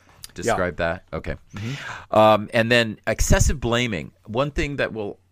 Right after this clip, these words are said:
Speaker 2: often happen is people who have been traumatized will,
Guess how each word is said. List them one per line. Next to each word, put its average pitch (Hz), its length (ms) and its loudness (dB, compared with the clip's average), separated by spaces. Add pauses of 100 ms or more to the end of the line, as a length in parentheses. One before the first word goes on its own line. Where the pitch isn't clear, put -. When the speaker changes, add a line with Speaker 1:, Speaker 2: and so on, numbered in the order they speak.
(160)
Speaker 2:
often 117 280 -2
happen 110 400 -4
is 87 340 -8 (300)
people 113 220 -6
who 98 60 -2
have 90 80 -6
been 82 120 -10
traumatized 95 840 -4
will, 82 500 -6